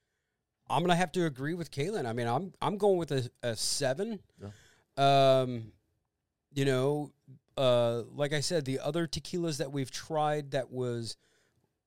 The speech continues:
Speaker 1: uh, wasn't a liqueur.
Speaker 2: Mm-hmm.
Speaker 1: This is one of the top ones.
Speaker 2: Right.
Speaker 1: And, you know, it's not a hundred dollar bottle.
Speaker 2: Right.
Speaker 1: But, again,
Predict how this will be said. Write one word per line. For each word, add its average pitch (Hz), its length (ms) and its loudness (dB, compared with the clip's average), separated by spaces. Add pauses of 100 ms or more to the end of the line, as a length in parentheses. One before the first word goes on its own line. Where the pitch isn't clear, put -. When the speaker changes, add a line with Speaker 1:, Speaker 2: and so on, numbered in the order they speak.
Speaker 1:
uh, 120 320 -4 (100)
wasn't 143 580 -2
a 143 60 -4
liqueur. 156 680 -4 (240)
Speaker 2:
Mm-hmm. 98 120 -20 (1500)
Speaker 1:
This 147 240 -6
is 151 160 -10
one 170 160 -2
of 190 60 -2
the 170 80 -6
top 190 380 -6
ones. 151 500 -4 (120)
Speaker 2:
Right. 95 200 -10 (140)
Speaker 1:
And, 143 680 2 (140)
you 165 100 -4
know, 180 100 0
it's 180 140 -4
not 202 160 -2
a 135 40 -2
hundred 143 240 -2
dollar 143 220 2
bottle. - 420 -8 (100)
Speaker 2:
Right. 87 220 -10 (220)
Speaker 1:
But, 135 360 4 (800)
again, 131 340 0